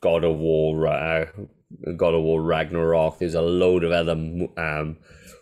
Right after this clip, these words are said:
ones that came out at the same time, so they've kind of drawn away, which is the,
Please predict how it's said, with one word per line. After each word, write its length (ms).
ones 240
that 180
came 340
out 260
at 80
the 60
same 380
time, 300
so 140
they've 220
kind 280
of 120
drawn 280
away, 220
which 220
is 160
the, 280